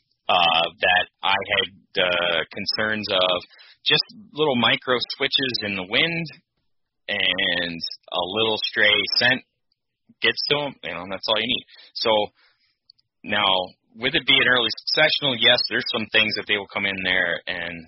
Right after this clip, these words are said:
they will browse around and stuff, um, for a little bit of time, but it's not, not quite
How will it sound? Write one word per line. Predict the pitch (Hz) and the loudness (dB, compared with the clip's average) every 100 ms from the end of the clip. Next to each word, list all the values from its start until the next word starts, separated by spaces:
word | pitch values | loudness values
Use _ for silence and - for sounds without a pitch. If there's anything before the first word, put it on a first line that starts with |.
| - | -10
they | 95 | -10
will | 92 | -8
browse | - 90 90 90 | -2 2 2 0
around | 85 90 90 87 | -4 -2 -2 -4
and | 85 | -6
stuff, | - 90 - _ - _ - | -2 -2 -2 _ -20 _ -10
um, | 90 85 82 | -6 -6 -8
for | - | -8
a | 95 | -8
little | 95 | -8
bit | 90 | -6
of | 87 | -6
time, | 104 95 87 | -2 -2 -2
but | |
it's | 90 - | -6 -2
not, | 117 104 - _ _ _ _ 113 | 0 0 -2 _ _ _ _ -6
not | 104 | -6
quite | - 101 | -4 -6